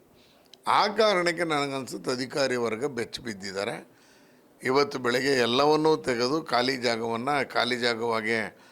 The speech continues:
ಇಟ್ಟಿರುವಂಥದ್ದು ಕಾಣಿಸ್ತಾ ಇದೆ. ಅಂದರೆ ಏನು ಅಂದರೆ ಅವ್ರಿಗೆ ಗೊತ್ತಿತ್ತದು, ಅಧಿಕಾರಿಗಳಿಗೆ ಗೊತ್ತಿಲ್ಲ ಅಂತಲ್ಲ, ಅಧಿಕಾರಿಗಳಿಗೆ ಫ್ರೀ ಹ್ಯಾಂಡನ್ನು ಕೊಡಬೇಕು.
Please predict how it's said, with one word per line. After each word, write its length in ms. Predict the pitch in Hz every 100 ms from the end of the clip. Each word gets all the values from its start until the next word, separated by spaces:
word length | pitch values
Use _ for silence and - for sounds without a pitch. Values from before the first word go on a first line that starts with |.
| - _ _ _ -
ಇಟ್ಟಿರುವಂಥದ್ದು 880 | 135 165 156 139 120 120 135 131
ಕಾಣಿಸ್ತಾ 500 | - 113 113 107 -
ಇದೆ. 360 | 98 90 90 _ _ _ _ _ -
ಅಂದರೆ 320 | 143 180 185
ಏನು 200 | 185 180
ಅಂದರೆ 180 | 185 190
ಅವ್ರಿಗೆ 240 | 180 160 127
ಗೊತ್ತಿತ್ತದು, 800 | 139 156 - 180 147 135 104 87 - _ _ _ _ _ _ -
ಅಧಿಕಾರಿಗಳಿಗೆ 720 | 135 165 160 180 180 175 180
ಗೊತ್ತಿಲ್ಲ 520 | 151 151 - 180 170 151
ಅಂತಲ್ಲ, 460 | 143 160 151 120 98
ಅಧಿಕಾರಿಗಳಿಗೆ 840 | 98 147 160 170 170 170 185 190 180
ಫ್ರೀ 240 | 190 202
ಹ್ಯಾಂಡನ್ನು 500 | 214 190 180 165 202
ಕೊಡಬೇಕು. 540 | - 143 117 107 -